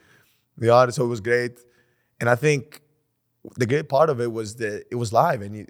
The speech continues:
they got to do it, uh, like, kinda quote unquote, uh, playground style. So that was an amazing, uh, thing. And people wa-,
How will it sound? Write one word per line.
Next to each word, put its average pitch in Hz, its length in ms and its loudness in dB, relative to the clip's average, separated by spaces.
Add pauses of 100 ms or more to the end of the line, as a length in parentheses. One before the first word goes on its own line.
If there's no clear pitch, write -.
they 113 100 -6
got 113 220 -2
to 113 140 -4
do 123 180 -2
it, 123 140 -6
uh, 104 160 -2
like, - 360 -10 (100)
kinda 107 460 -8
quote 120 220 -4
unquote, 113 580 -6 (520)
uh, 104 240 -4
playground 113 520 -6
style. 98 380 -6
So 104 340 -4 (600)
that - 580 -8
was 117 120 2
an 113 60 -4
amazing, 117 500 -8 (120)
uh, 104 340 -4 (120)
thing. 131 340 -8 (580)
And 120 220 0
people 139 220 -4
wa-, - 200 4